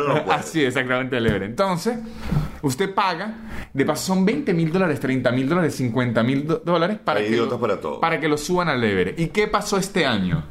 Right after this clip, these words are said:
Speaker 2: Fue tanta la demanda, tanta gente, que en el Everest, es, ustedes no crean que es una montaña que usted lo sube por donde le da la gana. Eso no es así.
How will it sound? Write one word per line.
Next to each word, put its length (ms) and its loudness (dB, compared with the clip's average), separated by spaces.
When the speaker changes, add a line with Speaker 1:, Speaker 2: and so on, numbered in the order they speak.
Speaker 2:
Fue 240 0
tanta 540 -2
la 140 0
demanda, 600 0
tanta 340 0
gente, 420 2
que 100 0
en 80 2
el 120 2
Everest, 480 0
es, 300 0
ustedes 220 0
no 100 2
crean 160 -2
que 60 0
es 80 4
una 160 6
montaña 320 0
que 60 -2
usted 120 0
lo 80 2
sube 160 -2
por 160 -2
donde 180 0
le 60 2
da 60 4
la 100 2
gana. 300 0
Eso 180 -2
no 60 2
es 80 4
así. 380 0